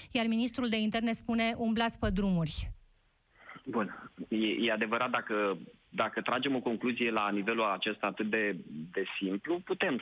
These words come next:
Speaker 2: să spunem că președintele României a lansat mesajul care trebuie și ministrul de interne mesajul care nu trebuie în aceste momente. Dar nu cred că este momentul să întărim instabilitatea guvernului, din punctul meu de vedere.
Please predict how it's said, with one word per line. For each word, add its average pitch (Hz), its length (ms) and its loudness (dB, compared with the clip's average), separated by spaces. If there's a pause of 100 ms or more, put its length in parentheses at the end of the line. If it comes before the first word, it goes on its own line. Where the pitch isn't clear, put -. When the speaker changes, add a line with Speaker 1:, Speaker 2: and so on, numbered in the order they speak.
Speaker 2:
să 98 180 -2
spunem 131 280 -2
că 123 240 0 (320)
președintele 110 840 0
României 113 560 0 (520)
a 123 100 2
lansat 123 440 -2
mesajul 120 480 0
care 98 240 0
trebuie 180 480 0
și 151 280 0 (160)
ministrul 143 340 0
de 123 80 0
interne 170 340 -2
mesajul 185 380 2
care 175 220 2
nu 170 120 2
trebuie - 480 -4 (260)
în 110 160 -4
aceste 113 400 -2
momente. 95 420 -2 (600)
Dar 104 280 2
nu 131 160 -2
cred - 220 -4
că - 80 -4
este 156 160 -4
momentul 139 480 0
să 135 60 0
întărim 127 420 0
instabilitatea 110 760 -2
guvernului, 87 460 -4 (120)
din 113 140 0
punctul 117 280 -2
meu 113 120 2
de 98 100 0
vedere. 92 320 -6